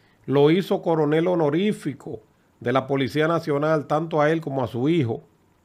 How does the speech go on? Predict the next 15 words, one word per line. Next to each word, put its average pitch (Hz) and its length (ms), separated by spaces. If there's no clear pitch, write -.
y 226 240
que 185 220
Rolando 151 480
Rosado 175 500
Mateo, 170 760
siendo 170 460
presidente 165 420
de 160 80
la 151 80
Dirección 147 340
Nacional 165 400
de 156 80
Control 147 380
de 165 100
Drogas, 147 880